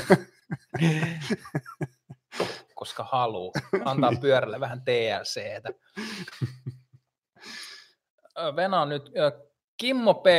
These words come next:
Speaker 1: Kampian apinahan polkas Nordcapista Espooseen. Paulus polkas kesälenkin Keski-Suomessa ja Samuli kolme pistettä. No,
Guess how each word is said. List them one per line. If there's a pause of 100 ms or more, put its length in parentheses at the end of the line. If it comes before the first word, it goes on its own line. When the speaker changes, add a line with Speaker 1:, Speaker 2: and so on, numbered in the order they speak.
(320)
Speaker 1:
Kampian
apinahan
polkas
Nordcapista
Espooseen.
Paulus
polkas
kesälenkin
Keski-Suomessa
ja
Samuli
kolme
pistettä. (200)
No,